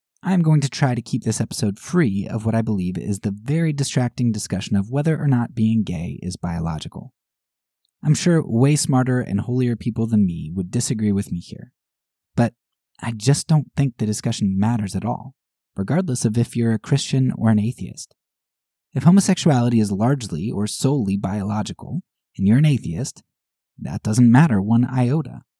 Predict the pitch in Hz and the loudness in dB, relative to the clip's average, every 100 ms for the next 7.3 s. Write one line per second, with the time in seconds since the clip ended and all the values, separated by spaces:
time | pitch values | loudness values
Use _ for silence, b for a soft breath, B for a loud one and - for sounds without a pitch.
0 | _ _ _ _ _ _ 160 196 151 107 | _ _ _ _ _ _ 0 2 2 2
1 | 120 127 117 110 - _ _ 139 - 113 | 2 2 0 0 -6 _ _ 0 0 0
2 | 101 98 - 90 - 110 104 107 113 113 | -2 -2 -4 -6 -2 -2 0 0 2 0
3 | 120 117 113 123 151 233 - - - _ | -2 -4 -2 -2 0 0 -2 -8 -20 _
4 | _ _ _ _ _ - 151 160 165 147 | _ _ _ _ _ -2 2 4 4 0
5 | - 185 175 143 120 127 117 110 - 120 | 0 -2 0 -2 2 2 4 2 2 4
6 | 139 131 135 110 104 110 - - 123 - | 6 4 2 2 2 -2 -4 -6 -6 -4
7 | 120 117 117 | -4 -2 -4